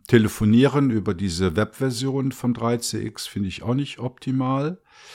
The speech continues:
Und was ich auch festgestellt hab, also ich bin ja privat, bin ich so ein Single-Monitor-User oder so ein Single-Arbeitsflächen-User.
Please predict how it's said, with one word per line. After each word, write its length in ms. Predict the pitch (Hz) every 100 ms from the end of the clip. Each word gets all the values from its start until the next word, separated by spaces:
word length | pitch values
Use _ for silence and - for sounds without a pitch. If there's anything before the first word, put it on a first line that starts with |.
| - - -
Und 100 | 98
was 160 | 113 101
ich 120 | 104
auch 200 | 131 190
festgestellt 720 | - 113 - - - 80 -
hab, 260 | 78 90 - - -
also 100 | -
ich 140 | 90 -
bin 100 | 139
ja 100 | 147
privat, 540 | - 107 90 104 127
bin 160 | - 131
ich 100 | 117
so 100 | -
ein 100 | 107
Single-Monitor-User 1800 | - - 123 123 110 101 113 113 - 87 87 71 78 76 78 85 147 -
oder 220 | 87 90
so 100 | 90
ein 80 | 87
Single-Arbeitsflächen-User. 2000 | - 123 120 107 - 98 117 101 90 - - 78 - 80 73 76 80 101 156